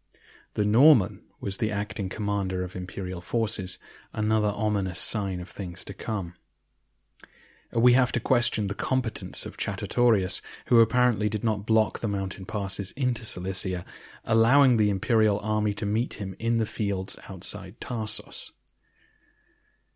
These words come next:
Again, Romanus's lieutenant fought for him and lost. More Roman soldiers fell,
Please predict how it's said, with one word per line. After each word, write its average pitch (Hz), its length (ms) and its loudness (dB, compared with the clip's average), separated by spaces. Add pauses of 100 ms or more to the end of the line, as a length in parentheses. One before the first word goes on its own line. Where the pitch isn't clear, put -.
(180)
Again, 131 400 6
Romanus's 123 680 4
lieutenant 120 520 0
fought 120 340 0
for 117 140 -2
him 98 400 -4 (280)
and 104 220 -2
lost. - 520 -2 (720)
More 117 580 2
Roman 110 420 2
soldiers 107 540 0
fell, 110 540 2